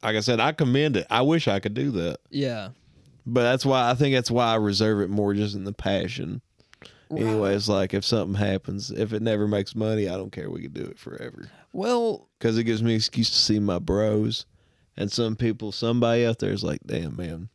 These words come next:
Speaker 1: them's my boys." I've never met 'em, but they're
Speaker 2: <laughs>
Speaker 1: my boys.
Speaker 2: Yeah.
Speaker 1: I look forward to this shit every week.
Speaker 2: Yeah. Right.
Speaker 1: Makes a difference in one
Speaker 2: Exactly.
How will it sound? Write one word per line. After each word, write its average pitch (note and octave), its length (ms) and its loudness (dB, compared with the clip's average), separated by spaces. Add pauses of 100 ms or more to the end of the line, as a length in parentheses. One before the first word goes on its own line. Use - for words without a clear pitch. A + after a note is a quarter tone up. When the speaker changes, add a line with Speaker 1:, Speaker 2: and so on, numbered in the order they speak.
(340)
Speaker 1:
them's B2+ 380 -2
my G2+ 140 0
boys." G2+ 680 -2
I've - 180 -16
never B3 240 -16
met - 160 -20
'em, - 180 -20
but - 120 -20 (120)
they're D3+ 320 -2
Speaker 2:
<laughs> - 0 -
Speaker 1:
my B2 180 -10
boys. D#3 360 -8
Speaker 2:
Yeah. B2 640 -4 (120)
Speaker 1:
I A#2+ 60 0
look D3 220 0
forward F3+ 300 2
to D#3+ 60 2
this A#2+ 220 0
shit C3+ 240 2
every G2+ 240 2
week. F#2 300 -4 (320)
Speaker 2:
Yeah. B2 400 -4 (360)
Right. C#3 200 -4
Speaker 1:
Makes D3 180 0
a D3+ 60 0
difference D3+ 440 0
in C#3 160 0
one C#3+ 140 2
Speaker 2:
Exactly. D#3 100 2